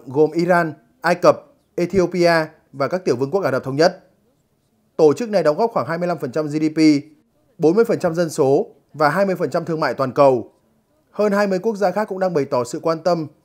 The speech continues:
đến việc gia nhập brics. brics được coi là đối trọng của G bảy, gồm Mỹ, Anh, Đức, Nhật Bản, Pháp, Canada và Italia.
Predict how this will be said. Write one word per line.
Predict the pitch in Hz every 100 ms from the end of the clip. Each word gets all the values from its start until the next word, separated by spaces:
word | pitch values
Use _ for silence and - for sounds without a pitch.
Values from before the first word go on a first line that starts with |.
| _
đến | - 139 165
việc | 185
gia | 147
nhập | 147 110
brics. | 156 202 - _ _ _ _ _ _ _ _ _ _ _ _ _ _ _
brics | 143 202 226 - _ _
được | 160 156
coi | 190
là | 147
đối | 147
trọng | 156 151
của | 135
G | 135 139
bảy, | 147 120 104 _ _ _ _ -
gồm | 147 160 147
Mỹ, | 170 220 247 _ _ -
Anh, | 175 175 147 _ _ -
Đức, | 233 240 - _ -
Nhật | 147 143
Bản, | 143 120 104 _ _
Pháp, | - 214 233 _ _ _
Canada | 180 175 165 165 156 - _
và | 135 139
Italia. | 147 160 151 156 151